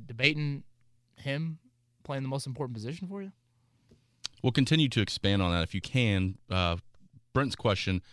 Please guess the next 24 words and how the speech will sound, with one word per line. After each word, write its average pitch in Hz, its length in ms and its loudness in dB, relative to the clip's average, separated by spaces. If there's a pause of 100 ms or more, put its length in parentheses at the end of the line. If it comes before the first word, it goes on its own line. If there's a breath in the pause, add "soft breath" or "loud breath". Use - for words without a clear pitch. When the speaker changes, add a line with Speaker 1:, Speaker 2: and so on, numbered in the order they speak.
(480 soft breath)
Speaker 2:
then 107 140 4
why 127 120 6
won't 143 180 4
the 120 60 -2
Colts 113 240 0
just - 220 -2
offer 101 300 0
their 92 120 2
first-round 98 480 0
pick - 160 -4
to - 80 -6
get 90 120 -2
the 92 80 -6
Wentz 87 240 -2
deal 85 160 -2
done 85 300 0
with, 82 140 -2
considering 85 600 0 (280 soft breath)
Ballard 110 360 4 (400)
typically 131 480 0
offers 98 400 0
two - 180 -2
second-round 87 540 0
picks - 360 -2